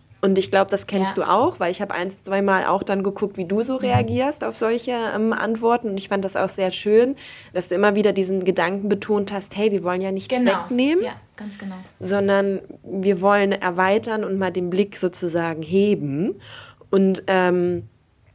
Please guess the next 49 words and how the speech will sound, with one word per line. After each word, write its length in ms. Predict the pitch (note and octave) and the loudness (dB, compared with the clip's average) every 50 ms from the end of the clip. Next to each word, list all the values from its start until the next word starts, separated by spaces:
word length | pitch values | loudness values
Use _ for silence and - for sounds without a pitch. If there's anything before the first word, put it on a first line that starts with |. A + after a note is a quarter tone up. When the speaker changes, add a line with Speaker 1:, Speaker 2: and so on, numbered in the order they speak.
| _ _ _ _ - | _ _ _ _ -6
Speaker 1:
das 220 | - G3 F#3+ - | -4 -4 -2 0
finde 160 | - A#3 A#3 | 0 0 0
ich 80 | A3 - | 0 0
eben 160 | - G#3+ G#3+ | 0 0 2
auch 120 | - G3 | 0 0
so 120 | G3 - G3+ | 0 0 -2
spannend 380 | - - - G3+ G#3 B3 B3 | -2 0 2 2 2 2 0
und 240 | G#3+ F#3 F3+ F#3+ G#3 | -2 -4 -4 -2 0
da 180 | G#3 G3 - - | 2 2 2 0
tappe 300 | - - A#3+ - - C#4 | -2 -2 -4 -4 -4 -4
ich 120 | B3 - | -6 -4
mich 160 | B3 A#3+ A3+ | -4 -4 -4
schon 200 | - - A#3 G#3+ | -4 -4 -4 -4
auch 320 | G3+ - - A3 A3+ A3 - | -2 0 0 0 0 -2 -2
gerade, 500 | G#3 F#3 F3+ G3+ A3+ B3 B3+ B3 C4+ D4 C4 | 0 2 2 2 2 0 0 -2 -2 -2 -4
wenn 100 | G3+ G3+ | -2 -2
man 180 | G3+ G3 G3 F#3+ | -2 0 0 0
wieder 140 | G#3 G#3 | 0 0
in 80 | G3+ F#3+ | 0 0
eine 80 | F#3+ F#3 | -2 -4
Phase 480 | F3+ - F#3+ F#3 G3+ A3+ A3 G#3 G3 | -4 -2 -2 0 0 0 0 -2 -2
reinkommt, 460 | G3 F3 F3 F#3 G3 G3+ A#3 G#3 G3 | -2 -2 -2 -4 -4 -4 -6 -4 -4
wo 60 | G3 G3 | -2 -2
man 180 | F#3+ F#3+ F#3+ | 0 0 0
merkt, 360 | F#3+ F#3+ F#3+ G3 G3 - - - _ - - - - _ - | 0 0 0 -2 -4 -8 -14 -20 _ -20 -20 -20 -14 _ -4
ah 100 | - F#3+ | 0 0
ja, 220 | F3 E3+ E3 D#3+ | 2 2 2 2
nur 240 | D#3 D#3+ D#3+ - - | 2 0 0 0 0
ich 160 | F3 E3+ - | -2 0 2
bin 180 | - F3+ E3+ D#3+ | 2 2 2 2
gerade 400 | - - D3 D3+ D#3 D#3 D#3+ D3+ | -2 -2 0 0 0 0 -2 -2
diejenige, 560 | - E3+ E3 D#3+ E3 D#3+ D#3+ D#3+ D#3+ - D#3 | -2 0 2 2 2 4 2 2 0 -2 -4
die 180 | - D#3+ E3 | -2 -2 0
dem 220 | D#3 E3 D#3 D3+ D3 | 0 0 0 -2 -4
Kind 460 | - - G3+ F#3 F#3 F3+ - - - | 0 2 2 2 2 0 -4 -4 -2
das 260 | F3 F3+ F#3 - - | -2 0 -2 -4 -2
geben 280 | - F3+ E3+ E3 E3+ E3 | 0 2 2 2 2 -2
kann, 280 | - - D#3 D#3 D#3 | -4 -6 -6 -6 -4
was 160 | D3+ D3+ - - | -6 -6 -6 -6
es 140 | D3 - | -8 -8
braucht. 400 | - - - C3 C3 C#3 C#3+ - _ - - - | -10 -8 -6 -6 -6 -6 -6 -10 _ -20 -20 -12
Das 200 | - - F#3 - | -8 -8 -8 -4
ist 240 | - - D#3+ - - | -2 -2 0 0 0
schon 200 | - G3 G3+ G#3 | 0 0 -2 -2
auch 240 | G#3+ G#3 F#3+ A#3+ - | -2 -2 -4 -2 -2
schön, 280 | - - - D4+ F#4 E4 | -4 2 6 6 8 8
Speaker 2:
Das 240 | - - - - | 8 6 4 2
ist 160 | - B3 C4+ | 0 2 4
Speaker 1:
ne? 60 | A#3 | 4